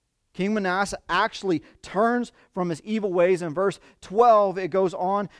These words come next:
to say that while he was in distress, he entreated the favor of the Lord.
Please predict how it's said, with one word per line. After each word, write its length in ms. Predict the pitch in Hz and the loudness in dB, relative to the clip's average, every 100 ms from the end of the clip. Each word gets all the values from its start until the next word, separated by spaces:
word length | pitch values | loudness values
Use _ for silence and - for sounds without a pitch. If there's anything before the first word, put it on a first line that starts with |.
| - | -8
to 100 | 175 | -8
say 400 | - 185 214 208 | 0 4 4 4
that 220 | 175 - | 2 -2
while 440 | 143 190 226 262 | 0 2 4 4
he 200 | 196 254 | 0 -4
was 200 | 226 190 | 2 0
in 260 | 190 208 170 | 0 -6 -4
distress, 1040 | 156 - - - - 269 269 185 175 - - - _ | -6 -8 -12 -16 -8 -2 0 0 -2 -8 -18 -20 _
he 240 | 190 220 | -12 -2
entreated 720 | 185 160 - - 277 285 277 | -2 -2 -8 -6 -2 -2 -2
the 100 | 233 | -4
favor 440 | - 233 226 214 214 | -2 2 2 4 0
of 80 | 185 | 0
the 60 | |
Lord. 320 | 208 233 208 | 0 2 2